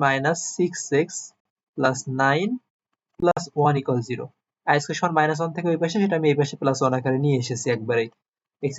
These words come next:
স্কয়ার মাইনাস সিক্স এক্স প্লাস টেন ইকুয়াল জিরো। এবার এই দুইটা কম্বাইন করো, এই দুটোর সাথে মিলাও। দুটো মিলালে দেখো এক্স স্কয়ার, এক্স স্কয়ার মিলছে।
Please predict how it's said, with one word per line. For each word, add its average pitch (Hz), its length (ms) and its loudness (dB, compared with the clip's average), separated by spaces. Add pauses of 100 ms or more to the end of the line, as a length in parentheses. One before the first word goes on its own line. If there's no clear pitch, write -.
স্কয়ার 160 280 0
মাইনাস 139 360 0
সিক্স 143 200 -4 (120)
এক্স 202 220 -2
প্লাস 127 220 0 (200)
টেন 143 240 0
ইকুয়াল 170 220 0 (680)
জিরো। 123 300 2 (200)
এবার 170 220 4
এই 151 100 6
দুইটা 156 180 2 (380)
কম্বাইন 127 300 2 (100)
করো, 120 140 -6 (420)
এই 143 80 4
দুটোর 147 180 0
সাথে 160 220 -4
মিলাও। 143 220 2 (240)
দুটো 147 200 -4
মিলালে 143 300 4
দেখো 143 200 4
এক্স 151 140 -2
স্কয়ার, 160 160 4
এক্স 147 180 -4
স্কয়ার 160 240 2
মিলছে। 160 260 0